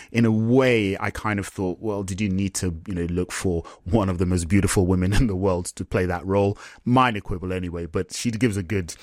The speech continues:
uh, performance of it, so I won't criticize her too much. Uh, but very, very worthwhile, uh, both reading and watching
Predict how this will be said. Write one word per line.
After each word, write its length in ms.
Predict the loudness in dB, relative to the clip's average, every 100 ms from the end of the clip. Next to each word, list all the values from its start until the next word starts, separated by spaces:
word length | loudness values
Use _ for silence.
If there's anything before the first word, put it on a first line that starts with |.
| -12 -8
uh, 80 | -6
performance 560 | -4 -2 -2 -2 -2
of 120 | -2 -2
it, 140 | -4
so 160 | -2 0
I 60 |
won't 200 | 0 -2
criticize 480 | -4 -2 0 0 -2
her 100 | -4
too 220 | -2 0
much. 320 | 0 -2 -6 -12 -16 -12 -2
Uh, 160 | 0 0
but 320 | 0 -2 -2
very, 400 | -6 2 4 4
very 240 | 2 0 0
worthwhile, 800 | 2 0 -2 -6 -4 -2 -4 -8 -14
uh, 180 | -10 -6 0
both 300 | 0 0 -6
reading 600 | 2 6 6 4 2 -2 -2
and 360 | 0 0 -2 -4
watching 640 | -2 0 0 -2 -2 -2